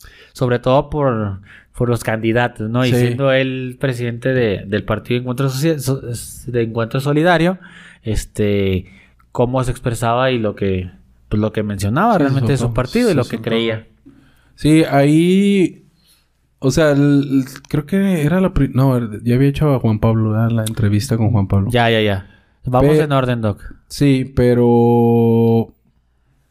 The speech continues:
Speaker 2: pues, no sé. Estaba nervioso porque, pues, es, es, digamos, una figura pública.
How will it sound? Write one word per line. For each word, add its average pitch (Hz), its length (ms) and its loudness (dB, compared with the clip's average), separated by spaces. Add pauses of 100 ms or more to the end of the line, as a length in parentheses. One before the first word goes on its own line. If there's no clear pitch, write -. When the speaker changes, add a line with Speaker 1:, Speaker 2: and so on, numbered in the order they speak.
(320)
Speaker 2:
pues, 110 200 0
no 120 180 2
sé. 123 500 -4 (220)
Estaba 151 380 0
nervioso 170 640 0 (560)
porque, 107 1120 0 (420)
pues, 123 160 0
es, 139 320 -2
es, - 540 -6
digamos, 135 400 2
una 139 200 0
figura 123 520 0
pública. 123 600 0